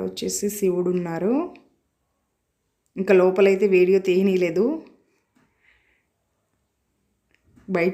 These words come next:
నుంచి తీసుకోమన్నారు, అందుకే బయట నుంచే తీశాను. కన్‌స్ట్రక్షన్ అయితే బాగుంది నీట్‌గా. ఇవైతే కొంచెం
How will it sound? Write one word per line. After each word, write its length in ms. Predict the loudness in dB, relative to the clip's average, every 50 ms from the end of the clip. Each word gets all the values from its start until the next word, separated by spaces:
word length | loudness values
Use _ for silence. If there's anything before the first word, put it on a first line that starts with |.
| 2 2
నుంచి 180 | 2 2 2 0 0
తీసుకోమన్నారు, 680 | 0 0 0 -2 -2 -2 -2 -2 -2 -2 -2 -2 -2 -2
అందుకే 220 | -2 -2 -2 -2 -2 0
బయట 160 | 0 0 0 -2 -2
నుంచే 180 | -4 -2 -4 -4 -2
తీశాను. 420 | -2 -4 -4 -6 -10 -10 -6 -4 -4 -4 -6 -6 -12 -20 _ _ _ _ _ _ _ _ _ _ _ _ _ _ _ _ _ _ _ _ _ _ _ _ _ _ _ _ _ _ _ _ _ _ _ _ _ _ _ _ _ _ _ _ _ _ _ _ _ _ _ _ _ _ _ _ -4
కన్‌స్ట్రక్షన్ 540 | 0 0 0 0 0 0 0 0 0 0 0
అయితే 160 | 0 0 0 2 2
బాగుంది 380 | 2 2 0 0 -2 -2 -4 -4 -4
నీట్‌గా. 420 | -4 -4 -4 -6 -6 -4 -2 -2 -2 -4 -6 -8 -12 -20 _ _ _ _ _ _ _ _ _ _ _ _ _ _ _ _ _ _ _ _ _ _ _ _ _ _ _ _ _ _ _ _ _ _ _ _ _ _ _ _ _ _ _ _ _ _ _ _ _ _ _ _ _ _ _ _ _ _ _ _ _ _ _ _ _ _ _ _ _ -10
ఇవైతే 460 | -8 -4 -2 -2 -2 -2 -2 -2 -4 -6 -4 -4
కొంచెం 300 | -6 -6 -6 -6 -6 -4